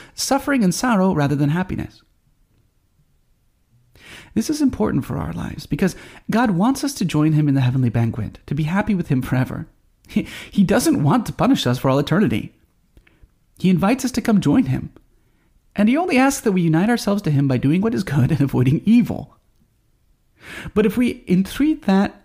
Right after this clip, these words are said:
if we treat that invitation as something unimportant, if I treat that generous offering of God as something that doesn't affect me in my daily living,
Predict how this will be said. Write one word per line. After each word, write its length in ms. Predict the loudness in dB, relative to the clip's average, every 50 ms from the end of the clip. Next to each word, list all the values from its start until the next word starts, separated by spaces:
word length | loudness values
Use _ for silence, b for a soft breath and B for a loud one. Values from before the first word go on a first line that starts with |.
| _ _ _ -4
if 100 | -2 0
we 80 | 0
treat 260 | -2 0 -2 -2 0 0
that 200 | 0 0 2 2
invitation 520 | 2 2 2 0 0 -2 -2 -2 -2 -2
as 100 | -2 0
something 220 | 0 0 2 2
unimportant, 600 | 2 2 0 0 -2 -4 -6 -4 -4 -4 -6 -6 -8 _ _ _ _ _ _ _ _ _ B B B B B B
if 100 | B 0 0
I 60 | -2
treat 280 | 0 0 0 0 0 2
that 300 | 0 0 0 -2 -2 0
generous 540 | 0 2 2 2 2 0 -2 -2 -6 -12 _ -2
offering 420 | 0 0 0 0 0 0 2 2
of 100 | 2 0
God 300 | 0 0 0 0 0 0
as 80 | -2 -2
something 200 | 0 0 2 2
that 80 | 2 0
doesn't 220 | 0 0 2 0
affect 340 | 0 0 -2 -4 -4 -2 0
me 80 | 0
in 60 | 2 2
my 100 | 2 2
daily 260 | 2 0 0 2 0
living, 420 | 0 0 -2 -2 -2 -4 -4 b